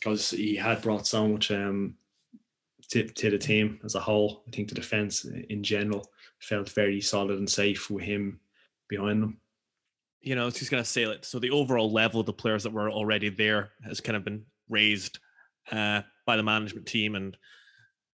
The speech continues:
Speaker 2: by yourselves as well. Um, in addition to that, we've brought Kenny McLean in at this point.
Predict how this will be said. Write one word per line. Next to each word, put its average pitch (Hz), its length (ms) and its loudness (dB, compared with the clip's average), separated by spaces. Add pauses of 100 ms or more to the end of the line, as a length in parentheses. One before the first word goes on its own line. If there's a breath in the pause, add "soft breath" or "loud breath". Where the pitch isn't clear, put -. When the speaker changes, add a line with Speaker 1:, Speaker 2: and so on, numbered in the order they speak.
(140)
Speaker 2:
by 107 180 4
yourselves 101 380 0
as 98 100 -10
well. 110 320 2
Um, 107 320 0
in 113 120 0
addition 110 340 0
to 110 60 -6
that, 113 160 2
we've 107 140 -6
brought 104 220 0
Kenny 104 220 -2
McLean 117 380 0
in 113 120 0
at 107 40 -4
this 117 140 -4
point. 113 400 -2